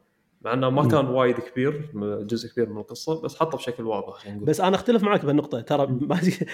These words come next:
Speaker 2: <laughs> ماركيز بأتعاب العزلة ترى في وايد
Speaker 1: مم.
Speaker 2: ماجيك رياليزم، بس
Speaker 1: مم.
Speaker 2: هو يستخدم تون، يستخدم ل-، لهجة أو أسلوب أو نبرة لما يتكلم عن ماجيك رياليزم إنه شيء عادي. يعني هو تكلم عن الديليريوم، حالة ال-،
Speaker 1: مم.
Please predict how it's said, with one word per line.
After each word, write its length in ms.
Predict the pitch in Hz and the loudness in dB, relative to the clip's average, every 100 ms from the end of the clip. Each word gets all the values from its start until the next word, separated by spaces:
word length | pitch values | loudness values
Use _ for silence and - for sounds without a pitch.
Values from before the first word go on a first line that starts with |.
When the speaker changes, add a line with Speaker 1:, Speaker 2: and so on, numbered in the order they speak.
| - - | -10 -12
Speaker 2:
<laughs> 320 | - 147 - | -2 -2 0
ماركيز 400 | 143 139 185 156 123 - - | 0 4 6 6 2 -8 -14
بأتعاب 440 | 139 143 139 147 | -6 -2 0 2
العزلة 220 | 135 156 127 | 2 2 2
ترى 180 | 151 | 2
في 100 | 135 | 4
وايد 260 | 135 156 131 | 4 4 4
Speaker 1:
مم. 40 | |
Speaker 2:
ماجيك 280 | 147 139 139 | 2 0 -2
رياليزم، 420 | 139 143 123 110 | -2 0 -2 -4
بس 220 | 104 127 - 151 | -4 -6 -6 0
Speaker 1:
مم. 440 | 147 135 117 - - 165 | 2 2 -2 -6 -4 4
Speaker 2:
هو 200 | 185 165 | 6 6
يستخدم 440 | 156 170 156 147 | 4 -2 0 0
تون، 480 | 151 165 147 185 147 | 2 4 4 0 -6
يستخدم 420 | - 160 143 135 | -4 -2 2 4
ل-، 160 | 160 - | 4 2
لهجة 500 | 151 143 143 135 127 | 0 2 4 4 2
أو 260 | 123 120 123 | 2 0 -2
أسلوب 600 | - 143 147 143 143 - _ _ - | -2 2 4 4 0 -16 _ _ -4
أو 140 | 135 131 | 2 4
نبرة 340 | 156 151 131 | 4 4 2
لما 120 | 123 | 2
يتكلم 260 | 139 160 139 | 2 2 2
عن 60 | 139 | 2
ماجيك 240 | 139 139 | 0 2
رياليزم 280 | 156 147 135 147 | 2 2 -2 0
إنه 160 | 143 | 0
شيء 240 | - 139 131 | 2 2 4
عادي. 320 | 131 107 - - - | 2 -2 -12 -10 0
يعني 220 | 131 151 | 2 4
هو 260 | 160 160 - - _ | 4 2 0 -10 _
تكلم 320 | - 170 175 127 | -2 4 4 4
عن 60 | |
الديليريوم، 540 | 120 135 156 131 113 - _ | 2 6 6 6 0 -6 _
حالة 320 | - 139 135 131 | -2 2 2 2
ال-، 360 | 127 117 117 117 - | -2 -2 -4 -6 0
Speaker 1:
مم. 280 | 147 147 | 4 4